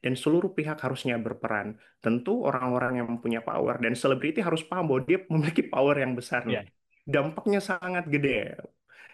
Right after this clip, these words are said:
Speaker 1: Dan juga pemerintah harus paham bahwa setiap orang yang kemudian memberikan, eh, political engagement-nya itu patut diapresiasi. Karena begitulah demokrasi berjalan.
Speaker 2: Menarik usulannya. Obrolan ini sebenarnya bisa makin panjang nih, dan juga bisa jadi lebih vulgar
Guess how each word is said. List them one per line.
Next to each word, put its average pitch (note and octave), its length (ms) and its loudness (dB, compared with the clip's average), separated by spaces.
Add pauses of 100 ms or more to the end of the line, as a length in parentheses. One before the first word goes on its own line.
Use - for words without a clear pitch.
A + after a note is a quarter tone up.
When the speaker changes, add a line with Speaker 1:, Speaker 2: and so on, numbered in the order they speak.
Speaker 1:
Dan C3+ 240 0
juga - 160 4
pemerintah D#3 480 0
harus D3+ 160 -4
paham C#3+ 320 -2
bahwa A2+ 160 4
setiap D3+ 400 -2
orang C3 400 2
yang A#2 160 -2
kemudian B2 320 2
memberikan, C3+ 880 -2
eh, A2 560 -2
political C3+ 480 0
engagement-nya B2 640 -2
itu B3 160 -12
patut B2+ 240 -6
diapresiasi. C#3+ 880 -6 (400)
Karena C#3 320 -2
begitulah E3+ 480 2
demokrasi C3 560 -2
berjalan. G2 480 -8 (400)
Speaker 2:
Menarik E3+ 480 2
usulannya. A#2+ 480 2 (640)
Obrolan F#3+ 320 6
ini B3 80 4
sebenarnya C4 240 8
bisa G#3 160 6
makin F3+ 320 2
panjang D#3 480 6
nih, F3 240 4
dan C#3 240 4
juga D3+ 240 4
bisa D#3 240 6
jadi C#3+ 160 6
lebih C#3+ 320 8
vulgar C#3+ 480 6